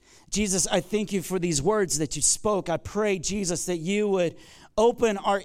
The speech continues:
ears to hear, open our eyes to see, open us up, Lord Jesus, to receive your word. We want to experience you. So, Holy Spirit, thank you for your word. Illuminate it to us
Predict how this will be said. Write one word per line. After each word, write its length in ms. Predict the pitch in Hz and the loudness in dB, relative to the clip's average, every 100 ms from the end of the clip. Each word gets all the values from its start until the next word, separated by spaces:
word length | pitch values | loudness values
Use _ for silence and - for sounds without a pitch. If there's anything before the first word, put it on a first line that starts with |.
| - - | -6 -6
ears 560 | 240 220 160 135 - | 0 2 2 0 -4
to 140 | - 160 | -4 -8
hear, 340 | - 208 160 175 | -6 -2 -2 0
open 280 | 208 214 | 0 2
our 160 | 202 190 | 0 -2
eyes 460 | 214 226 214 175 - | 0 4 4 2 -2
to 120 | - | -2
see, 600 | 156 - - 220 202 156 - - - 208 | 0 2 2 2 2 -2 -6 -20 -8 0
open 580 | 262 - 247 190 143 - - - | 0 2 0 0 -2 -8 -12 -2
us 240 | 214 214 - | 0 0 2
up, 240 | 240 247 | 2 2
Lord 260 | 202 208 170 | 0 0 0
Jesus, 300 | 208 185 151 | -2 -2 -2
to 120 | 208 | -2
receive 600 | 202 196 - 254 269 226 | 0 0 0 2 0 0
your 120 | 196 | 0
word. 320 | 175 233 226 185 | 0 2 2 0
We 140 | 214 | 0
want 220 | 226 226 | -2 -2
to 240 | 233 226 - | -4 -4 -4
experience 880 | - - - 254 277 269 220 - - | -2 0 0 0 2 2 0 -2 0
you. 320 | 214 156 117 - _ _ _ _ | 0 0 -4 -18 _ _ _ _
So, 200 | - 208 | -4 0
Holy 240 | 202 247 247 | 4 4 2
Spirit, 360 | - 247 220 | 0 2 0
thank 360 | - 240 247 233 | 0 0 0 0
you 100 | 247 | -4
for 160 | 220 208 | 0 0
your 160 | 202 | 0
word. 340 | 180 208 220 - | 2 2 2 2
Illuminate 880 | 190 190 226 294 285 220 175 - - | 0 2 2 4 2 2 0 -4 -4
it 240 | 196 180 - | -2 -4 -2
to 240 | 247 302 | 0 2
us 340 | 254 170 - | 2 2 -2